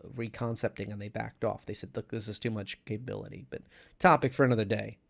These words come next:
Big topic for another day. Now, this ship has on the back of it another turret.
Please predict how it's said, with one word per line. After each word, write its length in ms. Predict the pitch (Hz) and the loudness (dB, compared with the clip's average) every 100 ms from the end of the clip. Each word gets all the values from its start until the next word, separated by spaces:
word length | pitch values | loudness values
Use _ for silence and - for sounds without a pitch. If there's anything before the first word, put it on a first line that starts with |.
| - | 4
Big 240 | 131 110 | 4 4
topic 340 | - 104 104 - | 2 -2 -2 -8
for 80 | |
another 200 | 107 82 | -8 -8
day. 160 | 76 71 - _ _ _ _ _ _ _ - | -12 -14 -18 _ _ _ _ _ _ _ 2
Now, 280 | 147 127 - - - - - _ - | 6 6 2 -14 -20 -20 -20 _ 4
this 160 | 160 | 4
ship 360 | - 175 151 - - | 6 4 2 2 -2
has 520 | 113 104 107 110 - _ _ | 2 4 2 -2 -8 _ _
on 120 | - 104 | -6 -4
the 120 | 107 | -2
back 340 | 123 170 190 | 2 0 2
of 100 | 104 | 0
it 240 | 101 - - _ _ _ _ _ - | 0 -6 -10 _ _ _ _ _ -2
another 480 | 117 113 135 135 | 0 4 4 4
turret. 480 | 117 - 127 - - | 2 2 2 2 -8